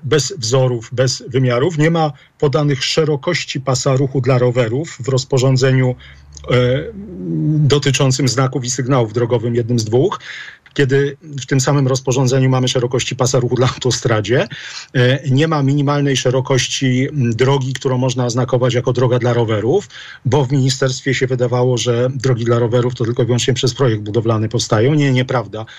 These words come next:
Właśnie przez ustawianie znaków i to powinno być jasno skodyfikowane, e, w rozporządzeniach.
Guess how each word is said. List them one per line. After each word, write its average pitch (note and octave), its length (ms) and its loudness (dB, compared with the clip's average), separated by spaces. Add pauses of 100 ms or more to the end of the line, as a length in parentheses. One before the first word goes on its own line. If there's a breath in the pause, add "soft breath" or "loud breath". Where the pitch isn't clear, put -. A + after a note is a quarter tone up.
(180 loud breath)
Właśnie B2 300 0
przez A#2+ 240 -4
ustawianie C3 580 0
znaków B2+ 400 -2
i D3+ 60 -6
to E3+ 140 2
powinno C3+ 460 0
być B2 300 -4 (120)
jasno C3 340 0
skodyfikowane, A#2 840 0 (420 loud breath)
e, B2 320 2
w C3 80 2
rozporządzeniach. A#2 840 0